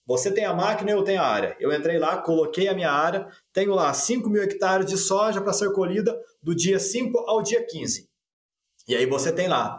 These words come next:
três colheitadeiras S T S da John Deere. Vou cadastrar minhas colheitadeiras. Aí você entra na minha área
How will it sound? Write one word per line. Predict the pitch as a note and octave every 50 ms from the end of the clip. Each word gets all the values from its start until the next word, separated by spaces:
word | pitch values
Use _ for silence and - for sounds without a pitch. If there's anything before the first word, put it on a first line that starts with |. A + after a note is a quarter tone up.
| - -
três | D#3+ E3+ F#3+ G3 -
colheitadeiras | G3 F#3+ F#3 F3 - F#3 D#3+ C3 B2+ C#3+ D#3 D#3 D3+ D3 - - - - -
S | - C#3 C#3 C#3 - -
T | - C#3
S | B2+ C3+ D3 D#3+ D#3+ D#3 - - C#3+
da | D3 C#3+
John | C3+ D3 C#3 B2
Deere. | A#2 A#2+ C#3+ E3 F3+ F3 F3 F3 - - - - - - - _ _ _ _
Vou | - D3 E3 F#3+ G3 G3
cadastrar | G3 F#3+ E3+ F3+ E3+ E3 - F3+ F3+ F3+
minhas | F3+ F#3 F3+ -
colheitadeiras. | F#3+ F#3 F3+ F3+ F#3+ D#3+ B2 A#2+ A2 G#2 - - - - A#2 A2+ - - -
Aí | C#3 D3 D#3+ E3+ D#3+
você | E3+ G#3+ B3 - - - F3 E3+ E3 E3 D#3+ - - - _ _ _ _ _ _ _
entra | - D#3+ E3+ E3+ E3 D#3+
na | D#3 D3
minha | C#3+ D3 D3 C#3 C3
área | C3 B2 A#2 A2+ A2+ A2 -